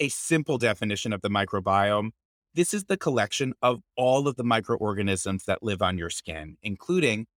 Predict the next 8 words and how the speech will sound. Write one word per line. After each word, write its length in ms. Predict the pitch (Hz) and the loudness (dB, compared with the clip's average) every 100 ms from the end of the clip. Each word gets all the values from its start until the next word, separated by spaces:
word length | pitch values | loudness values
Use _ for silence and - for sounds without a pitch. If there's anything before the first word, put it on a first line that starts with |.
| _ _ | _ _
bacteria, 800 | 95 92 - 143 127 117 107 101 - _ _ _ _ | -2 -2 -2 0 2 4 4 2 -2 _ _ _ _
fungi, 600 | 127 120 110 98 95 95 - | 2 4 6 6 6 2 -2
and 160 | 101 95 | 0 2
viruses. 680 | 85 80 73 - 67 - - _ _ _ _ | 2 0 -6 -10 -12 -14 -20 _ _ _ _
I 100 | 127 | -2
know 380 | 151 160 165 180 | 0 4 6 6
you 240 | 175 175 | 4 4
all 560 | 127 143 143 139 139 139 | 6 8 8 8 4 0